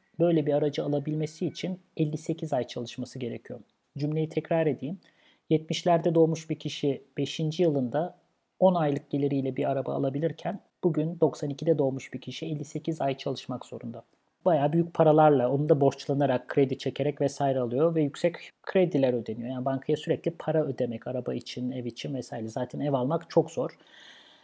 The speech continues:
Bir önceki neslin hayat standartını yakalamak için şu an bir çiftin evine iki maaştan bahsediyoruz. Yaklaşık üç yüz yetmiş bin lira girmesi gerekiyor. Ama şu an girebilen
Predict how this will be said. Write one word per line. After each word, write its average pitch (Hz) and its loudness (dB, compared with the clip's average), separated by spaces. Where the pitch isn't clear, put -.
Bir 185 6
önceki 180 4
neslin 170 0
hayat 180 4
standartını 170 0
yakalamak 170 0
için 214 -6
şu - 0
an 165 0
bir 175 -2
çiftin 180 -4
evine 135 0
iki 139 -4
maaştan 139 -2
bahsediyoruz. 139 -4
Yaklaşık - 0
üç - -6
yüz 156 -2
yetmiş 156 -4
bin 131 -4
lira 127 0
girmesi 120 -6
gerekiyor. 113 -8
Ama 151 -2
şu - 0
an 202 2
girebilen 156 2